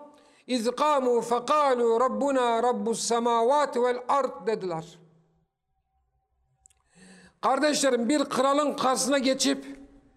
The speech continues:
zalim bir hükümdarın karşısına geçip, hain bir yöneticinin karşısına geçip, geçip hakkı haykırabilmektir İslami hareket. İslami hareket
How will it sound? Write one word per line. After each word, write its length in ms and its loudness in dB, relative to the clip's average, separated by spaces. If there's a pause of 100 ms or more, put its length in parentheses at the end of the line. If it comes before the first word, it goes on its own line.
(400)
zalim 560 2
bir 100 2
hükümdarın 720 0
karşısına 440 0
geçip, 480 -2 (1300)
hain 680 2
bir 100 2
yöneticinin 680 2
karşısına 380 0
geçip, 400 -2
geçip 540 -2 (560)
hakkı 500 0
haykırabilmektir 1400 2
İslami 540 0
hareket. 520 -4 (2500)
İslami 420 2
hareket 640 0